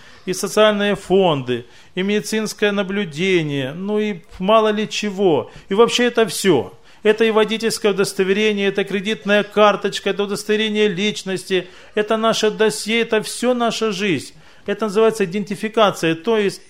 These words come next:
идентичность — это два подобных. Друзья дорогие, у нас сейчас есть идентификационный код, который в налоговой получали. А что это такое?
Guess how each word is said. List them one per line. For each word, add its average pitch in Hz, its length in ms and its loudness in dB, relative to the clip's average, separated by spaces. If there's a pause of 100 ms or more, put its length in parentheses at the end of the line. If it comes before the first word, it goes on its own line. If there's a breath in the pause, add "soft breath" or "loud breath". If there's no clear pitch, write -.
(100)
идентичность — 214 920 -2
это 214 280 2
два 175 640 0 (1000)
подобных. 165 680 0 (720 soft breath)
Друзья 202 340 4
дорогие, 208 320 4
у 202 60 0
нас 226 200 2
сейчас 220 400 2
есть 214 240 -4
идентификационный 208 640 -4
код, - 380 2 (240)
который 214 320 4
в - 20 4
налоговой 180 460 6
получали. 151 560 -4 (560 soft breath)
А 185 100 2
что 226 220 2
это 214 260 6
такое? - 400 -6